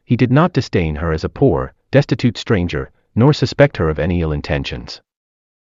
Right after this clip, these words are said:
He spoke honorably of her as a virtuous woman, made her a promise, and as soon as the morning arrived, sent her away with a present to her mother-in-law.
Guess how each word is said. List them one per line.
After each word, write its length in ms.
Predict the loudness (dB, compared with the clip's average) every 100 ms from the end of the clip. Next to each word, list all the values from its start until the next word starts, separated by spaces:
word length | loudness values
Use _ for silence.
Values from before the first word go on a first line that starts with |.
| _ _ -6
He 100 | -4
spoke 380 | 2 2 2
honorably 420 | 0 2 2 0 -2
of 120 | -2
her 180 | -4 -4
as 100 | -4
a 60 |
virtuous 500 | -2 -2 0 -4 -4
woman, 340 | -4 -6 -8 -10 -2
made 220 | 0 0
her 100 | -2
a 60 | -2
promise, 480 | -2 -2 -4 -10 -20 _ -6
and 120 | -2
as 100 | -2
soon 260 | 0 2 4
as 100 | 2
the 80 | 0
morning 320 | 0 0 0
arrived, 460 | 0 -2 -4 -8 -14 _ -6
sent 240 | 0 2
her 100 | 4
away 300 | 4 2 0
with 160 | -2 -4
a 40 |
present 360 | 0 -2 0 -4
to 80 | -4
her 100 | -2
mother-in-law. 720 | -2 -2 -4 -6 -6 -8